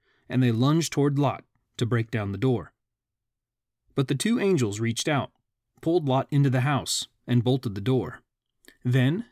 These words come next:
they blinded all the men, young and old, who were at the door of the house, so they gave up trying to get inside. Meanwhile,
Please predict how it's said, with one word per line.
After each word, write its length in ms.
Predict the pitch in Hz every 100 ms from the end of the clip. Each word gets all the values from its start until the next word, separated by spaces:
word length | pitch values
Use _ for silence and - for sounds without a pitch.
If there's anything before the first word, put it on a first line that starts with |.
| -
they 180 | 127
blinded 500 | 135 139 160 165 113
all 220 | - 117 123
the 100 | 120
men, 380 | 139 113 76 - _
young 300 | 123 135 135
and 100 | 120
old, 380 | 123 127 78 - _ _ _ _
who 120 | -
were 100 | 147
at 200 | 131 151
the 60 | -
door 280 | 135 147 151
of 100 | 151
the 140 | 135 139
house, 360 | 101 - - - _ _ _
so 160 | - -
they 140 | 117
gave 200 | 107 117
up 240 | 147 - - _ _ _
trying 280 | - 113 107
to 100 | 117
get 180 | 101 92
inside. 540 | 92 - 92 - 87 _ _ _ _ _ _ _ _ _ _ _ _ -
Meanwhile, 680 | 147 190 135 98 82 -